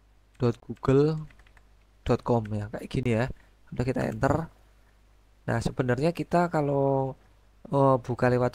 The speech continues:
Google Chrome, sebenarnya seperti ini aja udah berhasil kita masuk ke yang namanya Google Meet ya. Tapi kan lebih lama kalau kayak gini, karena kita harus mengaksesnya itu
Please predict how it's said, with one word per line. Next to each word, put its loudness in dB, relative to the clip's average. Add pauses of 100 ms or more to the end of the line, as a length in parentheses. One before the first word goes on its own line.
Google 0
Chrome, 0
sebenarnya -8
seperti -4
ini 0
aja 2
udah -2
berhasil 0
kita -2
masuk -4
ke 0
yang -2
namanya -6
Google -6
Meet -4 (480)
ya. 0 (720)
Tapi 2
kan 2
lebih -2 (320)
lama 4
kalau 0
kayak -2
gini, -4
karena -4
kita -2
harus -6
mengaksesnya -4
itu -4